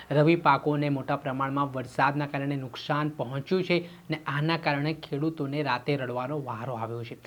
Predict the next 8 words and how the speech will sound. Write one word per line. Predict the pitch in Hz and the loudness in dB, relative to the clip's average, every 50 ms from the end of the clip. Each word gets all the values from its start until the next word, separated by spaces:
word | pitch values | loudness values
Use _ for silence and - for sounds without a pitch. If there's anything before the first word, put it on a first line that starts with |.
| - - - - - - | -20 -20 -20 -20 6 8
ત્યારે | 196 208 233 | 12 12 12
આવી | 233 226 233 247 | 12 12 12 10
સ્થિતિમાં | 233 - - 220 214 - 214 202 208 202 214 226 185 139 | 6 6 6 6 6 6 6 8 10 10 10 10 10 10
વાત | 147 151 175 196 - - | 10 12 12 10 10 6
કરવી | - 175 175 180 190 175 | 4 4 6 6 4 4
છે | 180 - 190 190 - - | 2 0 0 0 0 2
અમરેલીની. | - 160 160 165 165 185 185 180 160 143 139 123 - - - - - _ - | 2 4 6 8 8 8 8 8 6 4 2 0 -4 -8 -16 -20 -20 _ 8
અમરેલીના | 185 185 185 190 196 214 220 214 208 196 196 202 214 226 | 8 10 10 12 12 12 12 12 10 12 12 12 10 10